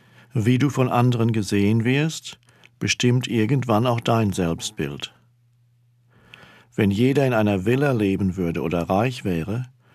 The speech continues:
könnten deine Villa und dein Reichtum nicht länger dazu herhalten, dein Selbstwertgefühl zu heben. Dann könntest du in eine einfache Hütte ziehen,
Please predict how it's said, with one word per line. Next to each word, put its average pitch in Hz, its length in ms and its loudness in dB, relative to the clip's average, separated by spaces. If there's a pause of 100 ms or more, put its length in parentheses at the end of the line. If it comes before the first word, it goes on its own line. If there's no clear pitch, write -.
(320)
könnten 120 320 2
deine 104 300 0
Villa 113 260 2
und 127 140 -2
dein 110 140 0
Reichtum 98 560 0
nicht 123 260 -2
länger 123 260 0
dazu 113 340 -2
herhalten, 104 600 -2
dein 110 180 0
Selbstwertgefühl 101 1000 -2
zu 87 140 -8
heben. 80 520 -6 (880)
Dann 107 220 4
könntest 135 480 0
du 123 140 4
in 117 100 0
eine 110 260 0
einfache 107 560 0
Hütte 139 260 0
ziehen, 113 600 -2